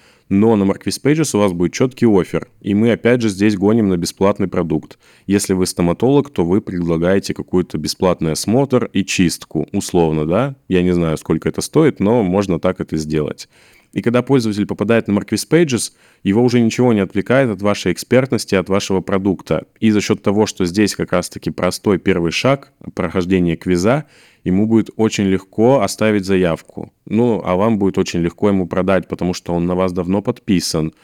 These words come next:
Он, э, оставил заявку, ответил на все вопросы. Как минимум вы будете видеть, на какие вопросы он ответил и что его беспокоит.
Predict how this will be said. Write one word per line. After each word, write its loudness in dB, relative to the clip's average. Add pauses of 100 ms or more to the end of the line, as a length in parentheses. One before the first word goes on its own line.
(300)
Он, 2
э, -2
оставил 0
заявку, 0
ответил 0
на 0
все -2
вопросы. -2
Как -6
минимум 2
вы -2
будете 0
видеть, 0
на -2
какие 0
вопросы -2
он 0
ответил 0
и -2
что -4
его 2
беспокоит. -2